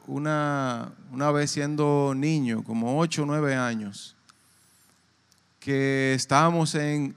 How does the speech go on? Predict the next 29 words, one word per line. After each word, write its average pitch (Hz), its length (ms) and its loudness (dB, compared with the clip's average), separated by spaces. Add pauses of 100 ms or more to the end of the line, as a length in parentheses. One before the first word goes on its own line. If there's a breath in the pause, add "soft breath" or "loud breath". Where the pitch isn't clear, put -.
en 131 200 -4
unos 160 480 2
equipos, 170 920 -4
en - 80 -6
un 143 140 -4
campamento. 151 1000 -2 (260)
Eh, 123 460 -4 (600 soft breath)
yo 120 160 0
era, 135 400 4
eran 143 380 2 (240)
creo 135 180 -4
que 147 100 -4
tres 143 300 -2
equipos 165 480 -2
y 135 40 2
yo 135 80 2
era 139 560 0
miembro 139 580 -2
de 131 100 2
uno 156 280 2
de 147 60 -2
esos 147 200 0
equipos 165 420 0
y 135 40 0
yo 170 140 0
quería 196 340 0
ganar, 185 520 -2 (920 soft breath)
quería 170 360 4
ganar. 165 540 2